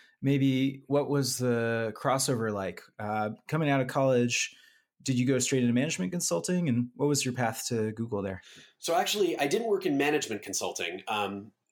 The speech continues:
Speaker 2: it, it's interesting. I was intending to work in management consulting, and I actually ran the <laughs> consulting club in college, um,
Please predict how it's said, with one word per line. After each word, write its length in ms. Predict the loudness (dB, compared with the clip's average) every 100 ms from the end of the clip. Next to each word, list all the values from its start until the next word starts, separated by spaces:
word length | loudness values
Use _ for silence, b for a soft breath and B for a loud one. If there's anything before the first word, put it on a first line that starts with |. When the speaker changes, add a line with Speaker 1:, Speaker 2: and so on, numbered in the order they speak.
| -2
Speaker 2:
it, 180 | 0 0
it's 160 | 0
interesting. 480 | 0 0 -2 -2 -2
I 120 | -2 0
was 160 | 0
intending 420 | -2 0 2 2 2
to 120 | 2
work 180 | 0 2
in 80 |
management 380 | 0 0 -2 -4
consulting, 480 | -4 -2 -2 -2 -2
and 80 | 0
I 60 |
actually 320 | 0 0 2 4
ran 240 | 2 2
the 60 | -2
<laughs> 120 | 0
consulting 440 | 2 2 2 0
club 260 | 2 0 0
in 60 | -4
college, 540 | -2 0 0 -2 -4 0
um, 340 | 0 0 -2